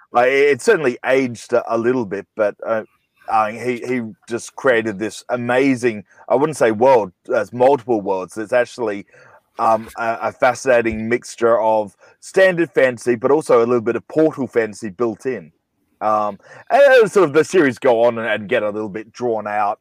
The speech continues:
um, but there's some amazing books, and he did, um, the Daughter of the Empire series with, uh, Jenny Wirtz, um, which are just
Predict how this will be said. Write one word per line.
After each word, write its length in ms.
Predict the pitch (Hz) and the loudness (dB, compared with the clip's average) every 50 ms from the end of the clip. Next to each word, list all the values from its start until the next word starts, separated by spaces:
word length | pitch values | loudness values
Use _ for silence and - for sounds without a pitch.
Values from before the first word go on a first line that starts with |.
| _ _ 110 | _ _ -4
um, 420 | 110 107 104 104 101 98 101 95 _ _ _ - _ _ | -2 -2 -2 -2 -4 -8 -12 -16 _ _ _ -20 _ _
but 220 | - 131 117 117 123 | 0 0 0 0 -4
there's 200 | 127 120 113 - | -6 -6 -6 -6
some 140 | - 135 131 | -6 -6 -6
amazing 460 | 131 135 143 143 139 117 127 120 104 | 0 0 0 0 0 -2 -6 -10 -6
books, 260 | 101 123 123 - - | -4 -6 -6 -2 -4
and 140 | 120 110 110 | -6 -4 -2
he 220 | 120 123 117 110 | -4 -4 -4 -4
did, 340 | 101 - 131 127 123 107 123 | -6 -2 0 0 2 2 2
um, 320 | 127 113 110 113 113 110 | 2 2 2 0 -2 -2
the 120 | 98 117 110 | -4 -4 -2
Daughter 300 | - 127 127 120 120 120 | 0 0 0 2 2 0
of 80 | 107 | 0
the 160 | 95 113 110 113 | -2 -4 -6 -6
Empire 400 | 120 123 - 117 110 107 107 98 | -6 -8 -2 0 2 2 2 0
series 540 | - - 110 107 104 101 104 101 90 - | -4 -8 -8 -6 -6 -6 -8 -10 -12 -8
with, 220 | 104 113 104 92 104 | -8 -8 -6 -2 -2
uh, 160 | 107 101 98 | -2 -2 -2
Jenny 320 | 90 - 120 113 110 107 104 | -2 -2 -2 -2 -2 -4 -4
Wirtz, 500 | 98 110 110 98 87 82 - - - - _ _ _ _ _ - _ - | 0 0 0 0 -2 -6 -14 -18 -20 -20 _ _ _ _ _ -18 _ -2
um, 320 | 101 104 98 101 107 90 113 | 0 0 0 -2 -6 -6 -4
which 240 | 120 110 95 - | -4 -4 -2 0
are 140 | 113 101 101 | 0 0 0
just 320 | 92 - 131 110 - - | 0 0 0 0 0 -4